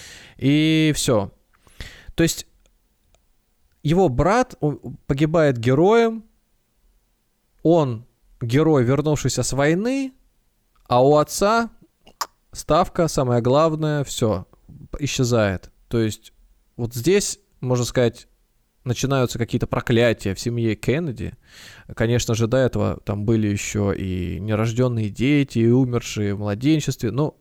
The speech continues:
я все-таки склонен считать, что уровень медицины тогда был не самый лучший, но это хорошо заметно по самому, да, Джону, Джеку,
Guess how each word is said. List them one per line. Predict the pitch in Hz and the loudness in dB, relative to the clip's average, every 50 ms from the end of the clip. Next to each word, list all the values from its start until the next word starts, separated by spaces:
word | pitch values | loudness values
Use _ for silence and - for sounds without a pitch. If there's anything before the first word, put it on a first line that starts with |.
| - - | -14 -8
я | 120 117 135 139 139 123 - - - | -2 0 0 2 0 0 -4 -8 -12
все-таки | - - 120 - - 131 | -4 -4 -4 -4 -4 -12
склонен | - - 135 135 131 120 113 | -6 -2 0 0 0 -2 -4
считать, | - - 120 - 160 180 190 - - - - - - - - _ | -4 -4 -2 0 0 0 0 -2 -6 -18 -20 -20 -20 -20 -20 _
что | - - - - _ - 117 117 117 113 107 - | -18 -18 -18 -8 _ 0 2 4 4 2 2 0
уровень | 135 131 127 123 117 | 0 0 2 2 0
медицины | 113 110 120 123 - - 185 202 180 135 104 | 0 0 0 0 2 2 2 2 2 0 -2
тогда | - 104 101 104 101 101 95 | -2 -2 -2 0 0 0 0
был | 98 98 110 | -2 -4 -2
не | 120 123 | -2 -2
самый | 117 - - 117 104 104 101 101 | -2 0 0 0 0 0 -2 -2
лучший, | 104 101 98 - - 92 | -2 -4 -4 -6 -8 -8
но | 95 113 127 120 | -4 -2 0 0
это | 113 107 - 104 | 0 -2 -2 -4
хорошо | - 117 107 113 - - 127 113 95 | -4 -2 -4 -4 -2 0 0 0 0
заметно | 98 113 113 113 110 101 - - 95 | 0 0 0 0 -2 -2 -2 -4 -6
по | - 107 | -6 -4
самому, | - - 113 110 110 110 107 104 95 92 - - - 87 85 85 82 78 85 92 | -4 -2 -4 -4 -4 -4 -6 -6 -6 -8 -10 -10 -12 -12 -10 -10 -10 -10 -8 -6
да, | 85 82 82 69 | -6 -6 -6 -8
Джону, | 95 - - 117 117 - 131 120 107 101 95 101 - - - - - - - - - | -10 -12 -14 -14 -4 -2 0 0 0 -2 -6 -10 -12 -14 -20 -20 -20 -20 -14 -10 -4
Джеку, | 113 113 120 107 - - | 0 0 0 0 2 2